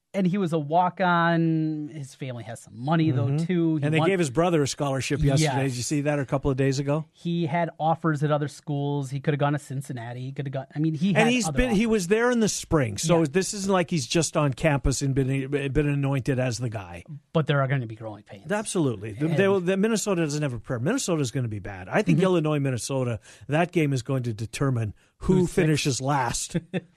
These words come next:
Speaker 1: Who's
Speaker 2: really
Speaker 1: sixth and
Speaker 2: do.
Speaker 1: who's seventh?
Speaker 2: Yeah.
Speaker 1: I, I agree with
Speaker 2: Yeah.
Speaker 1: that. I agree with that. I, I put them a cut below
Speaker 2: So,
Speaker 1: everybody
Speaker 2: so
Speaker 1: else.
Speaker 2: Maryland is, um, sadly, uh, Maryland, I mean, I don't know what to expect, and I thought Maryland was gonna be better based on all the quarterback problems they had last year.
Speaker 1: Right.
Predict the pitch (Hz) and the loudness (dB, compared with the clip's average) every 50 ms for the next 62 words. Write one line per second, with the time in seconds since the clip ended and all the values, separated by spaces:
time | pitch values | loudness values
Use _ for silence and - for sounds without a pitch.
0 | - - - - - - 214 320 339 349 311 294 277 311 269 185 180 190 180 - | -20 -20 -20 -12 -4 0 2 4 4 4 4 4 4 4 4 4 4 2 2 2
1 | 180 170 175 208 240 269 277 247 156 - 170 185 214 214 240 254 247 196 170 165 | 0 0 0 0 2 2 2 2 2 0 0 -2 -4 -4 -6 -10 -8 -8 -6 -6
2 | 190 196 - _ _ - 151 160 147 156 165 165 139 - - 117 110 117 123 135 | -6 -8 -10 _ _ -6 -4 -4 -2 -2 -2 -2 -2 -4 -8 -10 -10 -10 -12 -12
3 | - 143 139 135 - - 160 165 165 147 147 139 - 151 147 139 - _ _ _ | -10 -10 -10 -8 -6 -6 -4 -2 0 -2 -2 -2 -2 -4 -4 -4 -6 _ _ _
4 | _ - _ _ 143 151 147 151 151 147 147 143 233 208 175 - - 226 208 214 | _ -20 _ _ 0 2 2 4 4 2 2 2 2 2 2 0 0 2 2 4
5 | 220 233 247 269 262 247 226 202 190 175 165 160 147 135 - - 151 151 - - | 4 4 4 4 2 2 2 2 2 2 2 2 2 0 0 -2 -2 -2 -4 -4
6 | - - 175 165 160 120 - 123 123 147 175 180 _ _ - 135 135 135 135 135 | 0 2 4 4 4 2 0 -2 -2 -2 -2 -4 _ _ -6 -4 -2 0 0 0
7 | 135 135 135 131 131 147 151 160 160 160 156 147 143 139 135 131 135 143 147 143 | 0 0 0 -2 -2 0 0 2 2 2 0 0 -2 -2 -4 -4 -4 -4 -2 -2
8 | 156 147 147 135 131 127 135 - - 139 120 110 - - - - 107 117 - 156 | -2 -2 -2 -2 -2 -2 -4 -4 -4 -4 -6 -6 -6 -10 -10 -12 -12 -10 -6 -4
9 | 135 135 135 - 151 143 139 135 135 131 123 127 123 117 117 110 - 135 123 120 | -4 -2 -2 -2 -2 -2 -2 -2 -2 -2 -2 -2 -2 -4 -4 -6 -6 -4 -4 -4
10 | 117 107 104 123 120 123 135 131 135 123 117 - - 131 120 120 120 120 113 107 | -4 -4 -2 -4 -4 -4 -4 -2 -2 -2 -2 -2 -4 -4 -4 -2 -4 -4 -4 -6
11 | - - - 151 147 131 123 107 104 - - 127 123 107 107 113 107 104 - 123 | -4 -2 -2 -2 0 -2 -4 -8 -10 -10 -10 -10 -8 -6 -6 -6 -6 -6 -8 -8
12 | 101 98 113 104 95 98 98 95 95 - - - 117 101 98 107 127 151 | -10 -10 -10 -10 -12 -12 -14 -12 -10 -10 -10 -10 -10 -10 -8 -8 -8 -8